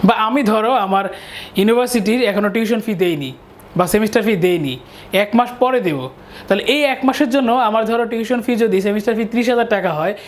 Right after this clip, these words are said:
এই ত্রিশ হাজার টাকা আমি অন্য কোনো জায়গায় ইনভেস্ট করতে পারি।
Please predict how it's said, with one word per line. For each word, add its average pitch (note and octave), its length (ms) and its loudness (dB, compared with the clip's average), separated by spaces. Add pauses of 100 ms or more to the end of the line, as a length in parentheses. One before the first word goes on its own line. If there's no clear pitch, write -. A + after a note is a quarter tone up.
(140)
এই G3 160 2
ত্রিশ A3 220 -2
হাজার A#3+ 160 0
টাকা A3+ 180 0
আমি G3+ 140 -2
অন্য G3+ 340 0
কোনো A3 200 -2
জায়গায় F3+ 240 0
ইনভেস্ট D3+ 220 -6
করতে C#3+ 240 -6
পারি। C3 240 -4